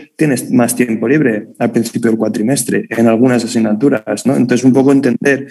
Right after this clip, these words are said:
el plan lectivo que tienes, el entorno en el que estás y un poco organizar de tú, que es lo que yo hacía, porque yo no paraba de, de hacer cosas y, y muchas veces... Me tenía un,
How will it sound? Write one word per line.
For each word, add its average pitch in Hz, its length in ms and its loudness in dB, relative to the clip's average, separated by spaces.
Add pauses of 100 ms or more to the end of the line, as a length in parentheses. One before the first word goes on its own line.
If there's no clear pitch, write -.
(640)
el 113 180 -2
plan 120 320 0
lectivo 131 400 2
que 135 120 2
tienes, 156 440 0
el 120 100 2
entorno 123 340 0
en 135 60 0
el 135 80 -2
que 135 160 -2
estás 156 360 -2
y 113 180 -4
un 117 120 -4
poco 131 200 0
organizar 123 460 0
de - 80 2
tú, 131 240 2
que 127 80 -2
es 127 100 -4
lo 135 140 4
que 113 120 2
yo 120 120 2
hacía, 117 340 -2
porque 107 240 -6
yo 120 120 0
no 127 200 -2
paraba 120 360 0
de, 113 200 -2
de 113 120 -8
hacer 110 280 -6
cosas 160 540 -2 (1000)
y, 117 1000 -2 (280)
y 123 360 -2
muchas 123 340 0
veces... 117 380 0 (380)
Me 117 160 -6
tenía 113 340 4
un, 113 280 4